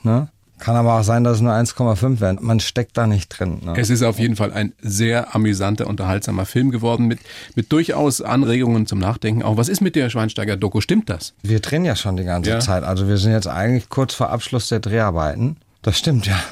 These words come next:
Speaker 2: Wann wird das zu sehen sein?
Speaker 1: Ich glaube im September bei Amazon Prime.
Speaker 2: Bist du ein großer Fußballfan oder, oder nur
Speaker 1: Ja.
Speaker 2: weil du mit Schweinsteiger befreundet bist, hast du das gemacht?
Speaker 1: Wir sind halt angefragt worden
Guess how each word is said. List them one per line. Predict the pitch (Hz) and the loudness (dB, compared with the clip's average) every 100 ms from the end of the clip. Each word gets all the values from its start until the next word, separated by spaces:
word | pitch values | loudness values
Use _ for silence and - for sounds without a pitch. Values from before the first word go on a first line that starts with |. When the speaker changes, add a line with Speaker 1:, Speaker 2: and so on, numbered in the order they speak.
| - - - - | -16 -20 -14 -2
Speaker 2:
Wann | 101 104 | 2 2
wird | 110 120 | 2 0
das | 107 | 0
zu | 113 | 0
sehen | 95 98 | 2 2
sein? | 127 147 185 - _ | 0 -2 -6 -12 _
Speaker 1:
Ich | 85 - | -14 -6
glaube | 95 82 110 | -4 -2 2
im | 117 | 2
September | 113 101 110 117 127 127 135 127 120 | 2 -2 -2 0 2 2 0 -2 -2
bei | 110 110 | -2 0
Amazon | 101 107 101 104 98 | 0 0 -2 -4 -6
Prime. | - 98 - _ _ | -8 -8 -10 _ _
Speaker 2:
Bist | - - | -6 -2
du | 151 165 | -2 -4
ein | 117 104 | -10 -4
großer | 117 117 117 104 98 - | 0 2 2 0 -2 -4
Fußballfan | 131 151 - 113 107 110 139 151 | 0 0 2 0 2 0 0 -4
oder, | - 98 90 | -6 -4 -2
oder | - 82 82 | -4 -8 -2
nur | 143 | 0
Speaker 1:
Ja. | 110 82 | 0 0
Speaker 2:
weil | 104 | 2
du | |
mit | 110 104 | 0 0
Schweinsteiger | 107 104 110 101 | -2 0 0 -2
befreundet | 98 - 104 143 - | -4 -4 -2 -2 -2
bist, | 131 - - | -2 -4 -12
hast | - | -10
du | - | -6
das | 120 - | -6 -4
gemacht? | 117 123 - - _ | -6 -6 -10 -20 _
Speaker 1:
Wir | 101 107 135 135 | -2 2 2 4
sind | 139 | 2
halt | 131 90 | 2 2
angefragt | 127 143 123 147 147 | 0 0 0 -2 -2
worden | 147 143 147 160 143 | 0 0 0 -2 -4